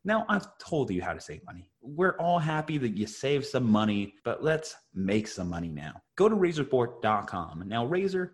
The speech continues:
sign up for their free trial, and they're gonna tell you exactly who to bet on and how to beat Vegas. How are they gonna do this? Well, they have a wide variety of betting experts, handicappers, people that have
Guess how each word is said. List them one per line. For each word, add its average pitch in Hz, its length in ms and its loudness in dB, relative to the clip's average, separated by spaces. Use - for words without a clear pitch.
sign 170 280 -2
up 185 60 -4
for 190 60 -2
their 175 120 2
free 165 180 -2
trial, 139 560 2
and 151 100 2
they're 240 120 2
gonna 302 140 2
tell 185 220 2
you 165 120 -2
exactly 123 800 -2
who 240 200 2
to 240 60 2
bet 147 240 4
on 127 300 0
and 151 120 -2
how 220 240 -4
to 190 80 -2
beat 120 220 -2
Vegas. - 500 -6
How 208 180 2
are 254 60 4
they 233 100 2
gonna 196 120 0
do 120 140 0
this? - 200 -10
Well, 170 140 0
they 269 120 0
have 285 120 -2
a 220 60 2
wide 135 500 2
variety 107 640 2
of 101 180 -8
betting 156 300 4
experts, 117 480 -2
handicappers, 143 800 0
people 190 280 -2
that 160 100 4
have 117 180 0